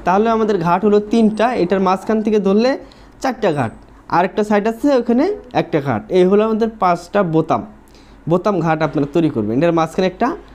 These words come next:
ঘাট তৈরি করতে হবে। এইভাবে আপনারা হিসাব করে বোতাম ঘাট তৈরি করবেন, তাহলে আপনাদের বোতাম ঘাটগুলো অ্যাকুরেট হবে। ব্লাউজে বা শার্টে পাঁচটা করে বোতাম হয়।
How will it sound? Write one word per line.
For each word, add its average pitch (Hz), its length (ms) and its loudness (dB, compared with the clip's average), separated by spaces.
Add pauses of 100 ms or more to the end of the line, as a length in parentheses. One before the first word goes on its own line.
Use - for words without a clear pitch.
(340)
ঘাট 180 220 -2
তৈরি 160 140 2
করতে 120 300 -6
হবে। 107 200 -8 (120)
এইভাবে 190 480 2
আপনারা 180 320 -2
হিসাব 160 420 -2 (100)
করে 190 220 4
বোতাম 156 440 0
ঘাট 147 220 -2 (100)
তৈরি 170 180 2
করবেন, 95 440 -4
তাহলে 190 340 0
আপনাদের 190 320 -2
বোতাম 175 400 -2
ঘাটগুলো 180 340 0
অ্যাকুরেট 175 400 0
হবে। 196 280 0 (520)
ব্লাউজে 220 480 0
বা 208 140 0
শার্টে 185 400 0
পাঁচটা 170 360 -2
করে 175 180 2
বোতাম 156 360 0
হয়। 165 340 -2